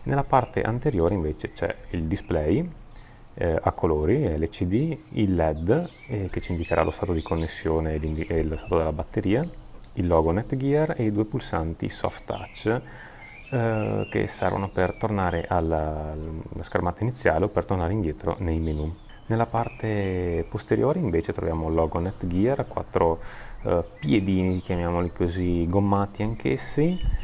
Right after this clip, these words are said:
e se andiamo ad aprire la parte inferiore troviamo la batteria, batteria che è un,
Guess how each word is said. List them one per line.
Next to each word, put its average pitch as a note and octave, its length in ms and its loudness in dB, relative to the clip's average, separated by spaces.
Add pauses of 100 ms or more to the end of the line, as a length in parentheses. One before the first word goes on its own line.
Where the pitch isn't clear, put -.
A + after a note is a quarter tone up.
(160)
e - 240 0
se - 160 -6
andiamo G2 380 2
ad F2 240 0
aprire E2+ 560 0 (160)
la F#2+ 140 -2
parte - 500 2
inferiore F2+ 580 4
troviamo E2 520 4 (200)
la F#2 200 6
batteria, E2 680 4 (160)
batteria F2+ 720 4
che D#2+ 360 -2
è E2+ 280 2
un, D#2+ 560 2